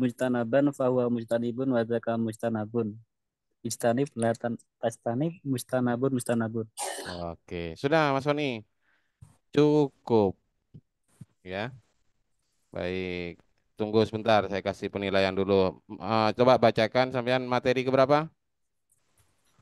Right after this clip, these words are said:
Speaker 1: Materi ke empat puluh enam, Tat.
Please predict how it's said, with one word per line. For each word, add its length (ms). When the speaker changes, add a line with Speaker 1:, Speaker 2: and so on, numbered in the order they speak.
Speaker 1:
Materi 400
ke 80
empat 160
puluh 140
enam, 200
Tat. 100